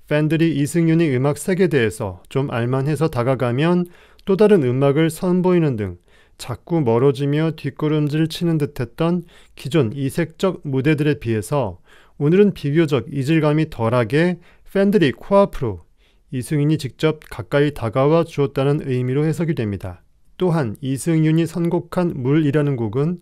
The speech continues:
이적이 이천이십 년 십일월 발매한 곡인데요. 당장의 마케팅이 중요할 수 있는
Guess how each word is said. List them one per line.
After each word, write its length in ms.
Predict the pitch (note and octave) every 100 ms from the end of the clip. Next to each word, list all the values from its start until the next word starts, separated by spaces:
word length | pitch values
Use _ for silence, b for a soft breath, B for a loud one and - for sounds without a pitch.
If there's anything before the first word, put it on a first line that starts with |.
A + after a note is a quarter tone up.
| B B B B
이적이 600 | B2 A2+ D#3 E3 D3+ G#2+
이천이십 600 | G2+ - C3+ B2 A2+ C#3+
년 320 | C3+ D3 E3
십일월 540 | D#3 - F#3 E3 G2+ -
발매한 520 | A#2 A#2 C3+ C#3 B2+
곡인데요. 640 | A2 G#2 G2+ G#2+ B2+ F#2+ - _ b b b b
당장의 460 | A#2+ A#2+ C3 E3
마케팅이 760 | E3+ G#2+ G2 E3 D#3+ F3 F3 F3
중요할 600 | - C3+ C3+ C#3+ D#3 D#3+
수 160 | D#3 D3
있는 400 | A#2 A2+ D#3